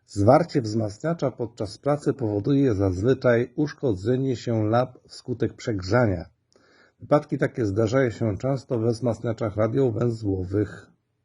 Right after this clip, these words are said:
O, chodzi o to, że jeżeli wzmacniacz klasy B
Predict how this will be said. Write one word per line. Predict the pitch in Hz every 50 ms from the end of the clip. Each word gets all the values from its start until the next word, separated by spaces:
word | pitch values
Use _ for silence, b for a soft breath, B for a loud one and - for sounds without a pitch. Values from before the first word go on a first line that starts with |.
| _ _ _ _ _ _ _ _ _ _ _ _ _ _ _ _ _ _ _ _ _ _ _ _ _ _ _
O, | - 107 104 110 104
chodzi | 98 - - - 143 139 123 113 104 101
o | 98 95
to, | 87 - 101 113 135 160 180 190 165 131 117
że | 110 104 104 113 113 113
jeżeli | 110 110 110 117 120 110 110 110 110 107 104 101 - _ _ _ _ _ _ _ _ _ _ _ _ _ _ _
wzmacniacz | _ - - 110 113 120 117 _ - 117 104 101 104 -
klasy | - 113 120 120 - - 123 107
B | 98 98 107 113 135 175 190